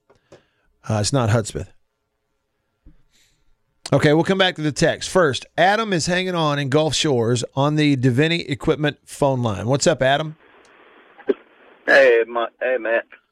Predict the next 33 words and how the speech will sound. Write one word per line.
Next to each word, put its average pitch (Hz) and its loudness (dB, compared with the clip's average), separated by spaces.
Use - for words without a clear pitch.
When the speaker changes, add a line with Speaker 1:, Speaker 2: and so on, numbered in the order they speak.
Speaker 2:
Hey, 208 0
man, 180 0
let 220 -10
me 240 -4
ask - -4
you 165 -10
something, 151 -4
man. 147 -4
Is - 0
this - -4
program 190 -6
not, 151 -2
is 123 -6
this, 175 -6
is 127 -8
this 190 -12
team 180 -6
or 135 0
this 147 -10
program 151 -4
not 135 -4
as 113 -4
attractive 135 -6
as 117 -10
what 127 -4
it - -10
used 131 -14
to - -10
be 127 -4
from 117 -16
when 113 -10
Mullen 123 -6
left? 120 -8